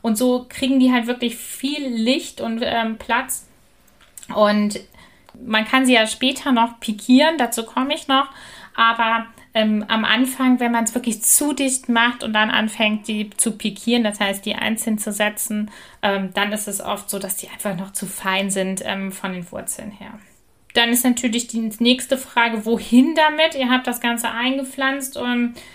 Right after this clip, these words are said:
und der oberste Priorität ist natürlich, dass die Pflanzen Licht und Wärme brauchen.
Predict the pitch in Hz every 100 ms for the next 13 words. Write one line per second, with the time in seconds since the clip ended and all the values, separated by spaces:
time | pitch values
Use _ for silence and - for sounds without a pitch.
0 | - _ _ 240 233 233 - _ _ 233
1 | 226 220 202 190 - _ - 247 285 269
2 | 262 - 240 226 233 247 240 220 226 214
3 | - 208 208 208 196 208 202 208 208 214
4 | 208 233 233 208 190 185 185 196 196 -
5 | 196 190 196 196 180